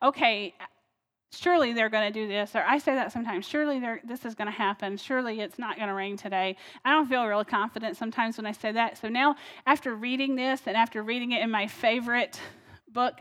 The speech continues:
of the Bible, it makes me, it's gonna make me think a lot more about when I say that word. Because, um, I know that his goodness is going to be with me. I know that no matter what,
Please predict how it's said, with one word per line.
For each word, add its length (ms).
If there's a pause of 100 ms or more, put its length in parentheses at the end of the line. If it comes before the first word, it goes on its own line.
of 120
the 60
Bible, 480 (260)
it 140
makes 240
me, 380
it's 160
gonna 160
make 180
me 80
think 240
a 80
lot 240
more 220
about 180
when 100
I 120
say 240
that 200
word. 300 (400)
Because, 340 (200)
um, 420 (1700)
I 200
know 440 (420)
that 220
his 260
goodness 480
is 160
going 280
to 100
be 120
with 220
me. 220 (280)
I 140
know 220
that 280
no 140
matter 320
what, 420